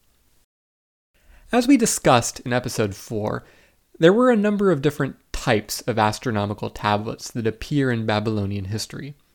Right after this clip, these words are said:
astronomical diaries, astronomical omens, goal year texts, and so on.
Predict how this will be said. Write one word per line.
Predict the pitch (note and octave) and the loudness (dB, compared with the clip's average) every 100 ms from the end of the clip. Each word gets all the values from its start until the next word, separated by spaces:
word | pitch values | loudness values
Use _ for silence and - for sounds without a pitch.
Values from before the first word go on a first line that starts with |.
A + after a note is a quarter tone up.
| - | -6
astronomical | A#2 - B2 G#2 G2+ G2+ C3 | -6 -4 -4 -2 -4 -6 -8
diaries, | B2+ B2 A#2+ A#2+ A#2 A2+ | -2 0 0 -2 -6 -8
astronomical | A#2+ - A#2 G2+ G2+ G#2 - - | -10 -10 -8 -6 -8 -10 -14 -4
omens, | D3 C#3 C3 B2 A#2+ | 0 2 2 -2 -4
goal | - _ C3+ A#2+ A#2 | -8 _ 0 2 2
year | A2+ A2 A2 | 0 -2 -2
texts, | A2+ G2+ - - - | -6 -6 -10 -16 -12
and | A#2 | -12
so | - C3+ C#3 | -10 -8 -8
on. | C#3+ | -10